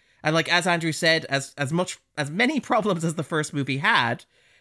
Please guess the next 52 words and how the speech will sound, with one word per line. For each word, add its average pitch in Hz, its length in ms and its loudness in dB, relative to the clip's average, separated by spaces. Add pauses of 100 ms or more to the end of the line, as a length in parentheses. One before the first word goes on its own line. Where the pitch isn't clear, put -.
it 160 100 0
at 175 100 0
least 202 220 -2
had 185 160 0
a 170 60 0
sense 147 280 -2
of, 143 100 -4
like, 135 260 -4
build 139 320 0
and 127 160 -2
tension 123 460 -4
and 120 180 -2
will 135 180 0
they, 123 140 0
won't 117 240 -2
they 113 140 -8
throughout 101 440 -12
it 95 120 -16
and 113 80 -10
that 110 140 -8
sort 117 120 -12
of 104 60 -14
stuff 113 200 -14
logically. 127 540 -6 (400)
Whereas 185 280 2
this 214 200 0
starts - 640 -2
with, 196 160 -4
like, 165 260 -2 (580)
and 190 140 2
again, 226 220 4
Andrew 190 320 0
said, 185 180 -2
like, 160 120 -2
Andrew 208 240 2
joked 175 280 -2
about 160 140 0
how, 151 160 2
like, 143 200 0
when 143 140 0
you 131 240 -2
had 131 120 -2
the 135 80 -6
V 131 120 0
C 127 200 -2
R, 127 160 0
you 123 120 0
could 120 120 -6
fast 120 320 0
forward 139 340 -2
through 120 160 -8
stuff. 113 320 -14